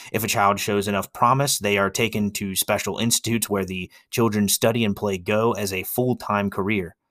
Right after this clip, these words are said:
Professional Go players may become state-sponsored and can be, uh, paid handsomely for their prowess. This game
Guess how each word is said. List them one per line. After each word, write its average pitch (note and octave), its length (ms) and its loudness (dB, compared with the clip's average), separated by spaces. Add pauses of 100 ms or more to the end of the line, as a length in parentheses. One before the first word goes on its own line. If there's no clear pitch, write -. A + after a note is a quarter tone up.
(240)
Professional B2+ 400 2
Go A#2+ 220 4
players A2+ 360 2
may A2 240 2
become G2+ 460 -6 (240)
state-sponsored B2+ 880 2
and A2 240 0
can G#2+ 160 -2
be, G#2 260 -2 (420)
uh, F2+ 200 -6
paid A#2+ 320 0
handsomely G2+ 600 0
for - 120 -10
their F#2 140 -4
prowess. G2 440 -2 (560)
This C3+ 140 4
game C#3 420 2